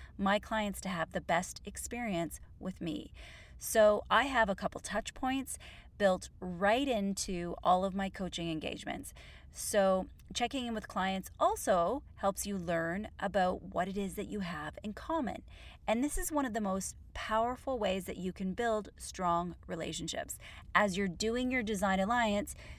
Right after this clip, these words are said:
you might notice similarities, like you both like to have meetings on Wednesdays, or you both like to have things done,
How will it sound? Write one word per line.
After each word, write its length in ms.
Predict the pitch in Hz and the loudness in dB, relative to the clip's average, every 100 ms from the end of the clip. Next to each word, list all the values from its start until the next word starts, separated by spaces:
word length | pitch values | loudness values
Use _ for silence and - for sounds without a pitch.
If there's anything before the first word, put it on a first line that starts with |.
| - | -4
you 140 | 180 | 0
might 220 | 175 165 | 4 4
notice 320 | - 156 160 175 | 4 4 4 0
similarities, 720 | - 226 262 311 214 - - | 2 4 6 6 6 2 6
like 280 | - - - - - - | 6 6 2 -12 -12 0
you 140 | 185 | 2
both 320 | 156 165 160 | 8 8 10
like 160 | 170 170 | 8 8
to 80 | 180 | 4
have 500 | 175 170 170 170 180 - - - - - | 4 8 8 6 2 -12 -14 -14 -14 0
meetings 560 | 185 185 185 294 226 185 | 8 8 8 6 4 8
on 180 | 214 | 8
Wednesdays, 640 | 240 311 294 208 175 180 170 | 12 12 12 12 8 8 6
or 80 | |
you 120 | 180 165 | 4 6
both 340 | 175 170 - | 6 4 4
like 180 | 185 - | 4 4
to 80 | 202 | 0
have 340 | 185 175 170 | 6 8 8
things 440 | - 175 180 180 - 180 | 4 2 4 2 0 4
done, 520 | 180 180 180 180 | 8 10 10 6